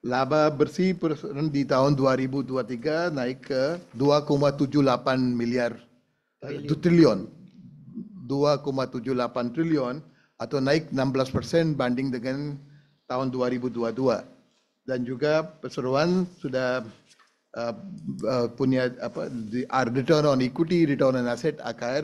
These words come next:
Speaker 1: udah, eh, return on equity udah dua puluh empat koma tujuh persen, return on asset di atas sembilan koma enam persen. Dan kalau kita lihat perseroan punya balance sheet yang sangat kuat dan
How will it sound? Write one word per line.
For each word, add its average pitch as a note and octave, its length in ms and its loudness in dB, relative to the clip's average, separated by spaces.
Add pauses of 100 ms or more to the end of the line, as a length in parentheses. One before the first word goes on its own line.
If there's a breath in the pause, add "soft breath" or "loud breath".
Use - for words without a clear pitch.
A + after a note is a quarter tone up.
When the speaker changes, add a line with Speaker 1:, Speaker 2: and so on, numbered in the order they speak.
Speaker 1:
udah, A#2 120 -4
eh, D3 240 -8 (120)
return C3+ 320 2
on B2+ 80 4
equity C3+ 320 -2
udah B2+ 200 2
dua G#2 120 -14 (240)
puluh B2+ 240 -2
empat C3 240 -2
koma B2 160 -2
tujuh A2 240 -6
persen, D3+ 480 0 (640 soft breath)
return C3 320 0
on B2 80 2
asset C#3 320 0
di A#2+ 80 -2
atas A#2+ 640 -4
sembilan B2 640 -4 (240)
koma A#2 240 -2
enam A2+ 240 -2
persen. A2 400 0 (480)
Dan C#3+ 640 2
kalau C#3+ 160 0
kita E3 240 0
lihat F#3+ 320 4
perseroan E3 400 0
punya D3 320 2
balance C3+ 400 -4
sheet F3+ 240 -4
yang C3 240 -4 (240)
sangat C#3 400 -4
kuat D#3+ 320 6
dan B2+ 400 2